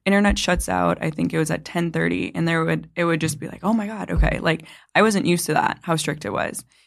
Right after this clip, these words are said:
You know, your room had to be clean every single morning. Like, you would get inspected. Like, think about that. That's a lot of pressure for a fourteen-year-old child. Doing, like, your laundry, you had to learn how to do that. Like, you know, a lot of,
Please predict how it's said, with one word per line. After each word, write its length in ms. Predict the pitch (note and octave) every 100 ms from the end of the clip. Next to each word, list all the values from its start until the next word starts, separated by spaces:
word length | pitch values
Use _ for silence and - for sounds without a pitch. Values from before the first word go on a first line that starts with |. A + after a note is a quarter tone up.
| _
You 80 | F3
know, 80 | D#3
your 180 | D#3
room 240 | D3 D#3 F3+
had 140 | E3+
to 60 | E3+
be 100 | E3+
clean 260 | - E3+ F3
every 300 | - D#3 E3
single 300 | E3+ E3 D#3+
morning. 460 | D#3 F#3 F#3+ F#3
Like, 260 | E3 D#3 D#3
you 120 | D#3
would 140 | D3+
get 140 | D3+ -
inspected. 520 | D#3 - F3 F3 E3
Like, 160 | D#3 D#3
think 160 | A#3+
about 220 | G3+ -
that. 200 | - -
That's 140 | G3+ G3+
a 60 |
lot 220 | A3 F#3+ F3+
of 80 |
pressure 300 | E3+ E3 -
for 120 | E3+ F#3
a 60 |
fourteen-year-old 640 | - - - E3 F2+ - -
child. 440 | - - - - - - - -
Doing, 300 | G3 F#3 F#3
like, 320 | E3+ D#3+ - _ _ _
your 140 | F3 F3+
laundry, 480 | D#3+ D#3 E3+ F3+ F#3
you 100 | D#3+
had 160 | D#3+
to 60 | E3
learn 240 | D#3 D#3
how 80 | E3
to 80 | D#3+
do 200 | D3+ D3+
that. 340 | D#3+ D#3+ -
Like, 160 | D#3 D3+ - - _ _ _ _ -
you 100 | F3
know, 160 | E3
a 40 | E3
lot 240 | D#3+ E3
of, 280 | E3+ D#3+